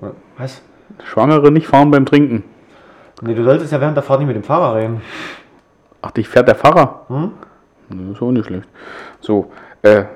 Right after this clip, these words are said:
Speaker 2: wie konnte es nur so weit kommen?
Speaker 1: Ja, da sind wir, genau, wir sind mittendrin.
Speaker 2: <laughs>
Speaker 1: Ne?
Speaker 2: Das
Speaker 1: Wenn wir mal überlegen, ähm, wie hat's denn einfach, oder wie hat's denn eigentlich angefangen mit der Menschheit?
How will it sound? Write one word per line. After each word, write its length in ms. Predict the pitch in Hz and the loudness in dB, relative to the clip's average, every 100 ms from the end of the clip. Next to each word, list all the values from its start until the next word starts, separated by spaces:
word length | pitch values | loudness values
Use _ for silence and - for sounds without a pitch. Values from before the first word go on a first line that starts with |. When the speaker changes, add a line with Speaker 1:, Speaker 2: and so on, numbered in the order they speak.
| - | -2
Speaker 2:
wie 100 | 139 | -2
konnte 300 | - 143 160 | 4 4 6
es 100 | 143 | 6
nur 100 | 147 | 6
so 140 | 135 151 | 6 6
weit 160 | 143 | 4
kommen? 220 | 160 185 - - | 6 4 4 4
Speaker 1:
Ja, 160 | 190 | 4
da 120 | 254 160 | 6 6
sind 100 | 240 | 6
wir, 80 | - | 6
genau, 300 | 156 160 214 | 4 4 4
wir 80 | |
sind 140 | 185 180 | 4 6
mittendrin. 560 | 277 - 254 330 294 185 | 4 4 4 4 4 0
Speaker 2:
<laughs> 40 | - - - - | -6 -18 -20 -8
Speaker 1:
Ne? 260 | - 247 294 - - | -4 -4 -6 -12 -8
Speaker 2:
Das 120 | 123 | -4
Speaker 1:
Wenn 120 | 147 | 0
wir 100 | 190 | 0
mal 160 | 185 180 | 2 4
überlegen, 520 | 185 165 151 214 208 | 4 2 0 -4 -6
ähm, 600 | 175 175 175 175 170 160 143 - | 0 4 6 4 0 -2 -8 -10
wie 100 | 139 | -4
hat's 160 | 180 196 | -4 -2
denn 80 | |
einfach, 420 | - 139 151 131 - - | -4 -4 -6 -10 -16 -14
oder 240 | 120 123 | -8 -6
wie 100 | - | -6
hat's 180 | - - | -10 -14
denn 100 | - | -10
eigentlich 200 | 110 151 | -10 -8
angefangen 380 | 190 294 - 113 | -10 -12 -10 -12
mit 80 | 95 | -10
der 80 | 92 | -12
Menschheit? 380 | 92 101 - | -14 -16 -18